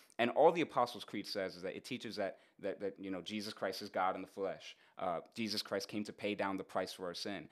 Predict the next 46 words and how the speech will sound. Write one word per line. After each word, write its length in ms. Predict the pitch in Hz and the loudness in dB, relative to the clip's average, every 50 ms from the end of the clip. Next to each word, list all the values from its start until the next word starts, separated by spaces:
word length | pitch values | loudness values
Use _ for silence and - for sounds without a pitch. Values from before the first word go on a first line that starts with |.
| - - _ | -20 -12 _
The 60 | - | -6
Holy 180 | 95 107 110 107 | -2 0 0 0
Spirit 260 | 104 - 117 104 92 | 0 0 0 0 2
now 120 | 98 101 98 | 2 0 0
dwells 420 | 98 101 101 101 104 104 101 104 | 0 4 6 8 8 8 6 4
in 60 | 101 | 0
the 80 | 95 92 | -2 -2
believers. 500 | 85 90 90 95 98 98 82 82 73 - - | -6 -6 -6 -6 -6 -6 -6 -8 -6 4 10
All 120 | 143 185 | 10 12
that 140 | 175 131 110 | 12 12 8
stuff. 240 | - - 87 78 - | 6 -2 -4 -6 -4
It, 160 | - - 127 - | -2 -4 0 0
it, 20 | 127 - 120 | 0 0 0
it 60 | 127 | 0
just, 200 | - 147 135 - - - - - | -2 -4 -6 -6 -12 -18 -10 4
it's 180 | - 147 143 - | 6 6 6 8
stuff 220 | - 175 190 180 | 6 6 8 8
that 160 | - 165 - | 6 6 6
we 140 | 135 143 147 | 8 8 10
know 280 | 127 120 123 139 139 123 | 10 10 10 8 8 6
as 120 | 110 - | 4 2
Christians. 440 | - - 123 - - - 95 87 - | -2 -4 -4 -4 -4 -4 -6 -6 -4
But 280 | - 113 107 - - - - | 0 0 0 0 -2 -12 -16
back 320 | - 101 120 123 127 120 - 107 | 0 6 8 8 8 8 2 0
then, 420 | 107 139 185 175 127 113 113 117 127 - - _ _ | 4 6 8 8 8 6 4 0 -2 -6 -14 _ _
this 220 | - 123 143 - 170 | -2 0 0 6 8
wasn't 280 | 160 135 123 113 98 - - - | 8 8 8 2 -2 -4 -12 0
very, 480 | 104 120 123 127 120 113 110 101 - - - | 4 6 6 6 6 4 2 0 -2 -4 -4
like, 200 | 104 98 95 - - | -4 -4 -4 -4 -8
well 280 | - 104 113 120 120 120 | -2 8 8 10 10 10
known 260 | 120 139 202 220 170 | 10 8 8 8 6
by 160 | 110 92 85 | 4 2 0
people. 400 | - - - - - - - - _ - - - _ | 0 -6 -12 -14 -14 -16 -18 -18 _ -20 -20 -12 _
Many 220 | - 117 135 139 - | 0 4 4 4 2
people 240 | 143 135 107 110 | 2 -2 -4 -4
thought 240 | - - 120 120 110 | 2 4 4 4 4
that 100 | 110 98 | 2 0
they 80 | 110 110 | -2 -4
could 140 | 113 104 104 | -4 -4 -6
just 160 | 104 95 - | -6 -4 0
bring 180 | 113 110 107 - - | 2 2 2 2 2
any 380 | 117 127 131 131 123 117 107 - - - _ | 4 6 6 6 6 2 0 -4 -10 -20 _
form 320 | - - 135 131 127 117 110 | 2 6 6 8 8 6 2
of 80 | 101 | 0
thinking, 420 | - - 120 117 107 - 90 90 - | -2 -2 -2 -2 -2 -4 -8 -4 2
any 260 | - 131 135 123 107 | 4 6 6 6 4